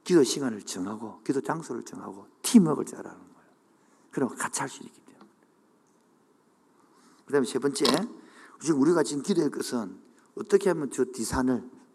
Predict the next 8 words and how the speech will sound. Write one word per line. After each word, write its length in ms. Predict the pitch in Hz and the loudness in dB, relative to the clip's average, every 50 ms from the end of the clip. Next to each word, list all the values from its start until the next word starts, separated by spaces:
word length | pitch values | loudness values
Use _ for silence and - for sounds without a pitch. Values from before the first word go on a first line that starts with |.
| _ - | _ -20
허가를 440 | - - - 143 143 139 135 120 107 | -18 -4 4 4 6 6 4 2 0
잘 280 | - - - - - | -2 -4 -4 -4 -4
받고, 360 | 90 - 120 - - - - - - - _ _ _ _ _ _ _ | -2 -4 -4 -4 -6 -12 -14 -16 -16 -20 _ _ _ _ _ _ _
이 60 | - - | -8 -6
도로부터 500 | - 107 - 117 117 131 123 - - - | -4 -2 0 0 0 0 -2 -4 -8 -10
쫙 320 | - - - - - - | -8 -10 -10 -10 -8 -8
해가 220 | 120 120 120 127 | -8 -8 -8 -10
받고 380 | 110 - 127 - - - - - | -10 -12 -16 -18 -18 -20 -20 -20